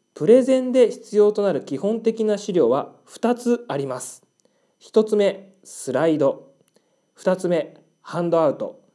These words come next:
えー、この二つが必要になってきます。はい。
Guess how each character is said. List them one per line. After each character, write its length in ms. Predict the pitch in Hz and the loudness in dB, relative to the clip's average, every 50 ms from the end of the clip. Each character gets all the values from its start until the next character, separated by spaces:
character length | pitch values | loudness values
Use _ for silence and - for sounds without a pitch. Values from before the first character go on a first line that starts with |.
| _ _ _ _ _ 120 | _ _ _ _ _ -10
え 100 | 120 117 | -10 -10
ー、 40 | 117 | -6
こ 140 | - - 262 | -4 -2 -2
の 100 | 285 277 | -2 -2
二 240 | 285 - 302 294 | -2 -2 -4 -2
つ 140 | 294 294 302 | -2 -2 0
が 200 | - - 165 110 - | 0 0 0 -2 -4
必 220 | - - - 143 | -10 -14 -10 -10
要 80 | 135 127 | -8 -8
に 60 | 123 | -8
な 80 | 117 | -10
っ 80 | - - | -10 -12
て 80 | - 92 | -16 -18
き 80 | - | -18
ま 140 | 92 90 - | -18 -18 -20
す。 240 | - - - _ _ _ _ _ _ _ _ _ _ _ _ _ _ _ _ _ _ _ _ _ _ _ _ _ _ _ _ _ _ _ _ _ _ _ _ _ _ _ _ _ _ _ _ | -20 -20 -20 _ _ _ _ _ _ _ _ _ _ _ _ _ _ _ _ _ _ _ _ _ _ _ _ _ _ _ _ _ _ _ _ _ _ _ _ _ _ _ _ _ _ _ _
は 160 | - 165 196 | -2 0 0
い。 100 | 208 | 0